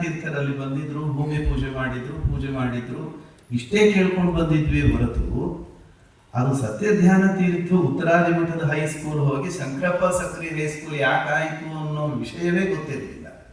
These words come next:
ಇದು ಗೊತ್ತು ಮಾಡಿದ್ದು ಕೂಡ ಮಾಧ್ವರಲ್ಲ, ಬ್ರಾಹ್ಮಣರೇ, ಬೇರೆ ವರ್ಗಕ್ಕೆ ಸೇರಿದವರು. ಅವರು ಈ ಇತಿಹಾಸವನ್ನು ಹೇಳಿದರು.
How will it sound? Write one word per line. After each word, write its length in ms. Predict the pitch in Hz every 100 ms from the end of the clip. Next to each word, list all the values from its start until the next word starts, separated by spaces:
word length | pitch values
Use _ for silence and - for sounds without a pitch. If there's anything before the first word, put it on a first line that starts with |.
| - - - - - _
ಇದು 180 | 175 180
ಗೊತ್ತು 340 | - 180 - 208
ಮಾಡಿದ್ದು 480 | - 196 208 202
ಕೂಡ 360 | 208 202 170 127 - - - 120
ಮಾಧ್ವರಲ್ಲ, 1000 | 135 175 - 143 135 - 95 92 - - - _ - - _ -
ಬ್ರಾಹ್ಮಣರೇ, 960 | 120 123 156 156 156 127 117 - - 117
ಬೇರೆ 580 | 143 147 143 127 - - - -
ವರ್ಗಕ್ಕೆ 460 | - 117 123 127
ಸೇರಿದವರು. 920 | 123 123 120 113 101 98 120 - - - - - - - -
ಅವರು 480 | 151 233 233 180
ಈ 340 | 226 190 180 170
ಇತಿಹಾಸವನ್ನು 580 | 175 170 165 127 120 135
ಹೇಳಿದರು. 640 | 139 117 95 - - -